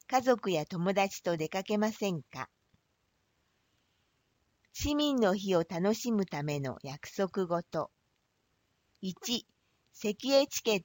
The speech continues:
トは適切に。二、ソーシャルディスタンス。三、飲食は所定の場所で。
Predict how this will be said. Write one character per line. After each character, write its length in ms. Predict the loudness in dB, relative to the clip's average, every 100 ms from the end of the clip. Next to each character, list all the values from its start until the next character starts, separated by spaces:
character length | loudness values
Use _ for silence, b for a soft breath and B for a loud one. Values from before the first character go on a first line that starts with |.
| -4
ト 120 | -4
は 160 | -4 -6
適 260 | -12 -10
切 420 | -2 -2 -2 -2
に。 280 | 0 0 -4 _ _ _ _ _ _ _ _ _ _ _ _
二、 300 | 0 2 0 _ _ _ _ _ _ _
ソ 280 | -2 4 4
ー 60 |
シ 120 | 4 2
ャ 80 |
ル 160 | 2 0
デ 80 | 0
ィ 80 | -4
ス 140 | -4
タ 180 | -4 -2
ン 80 | -6
ス。 300 | -10 -14 -14 _ _ _ _ _ _ _ _ _ _ _ -12
三、 460 | 0 4 4 2 -4 _ _ _ _ _ _ _
飲 260 | 0 2 2
食 360 | 2 0 0 0
は 160 | 0
所 180 | -2 -6
定 300 | 0 4 6
の 160 | 6 4
場 160 | 2
所 240 | 0 -4 -2
で。 260 | -2 -4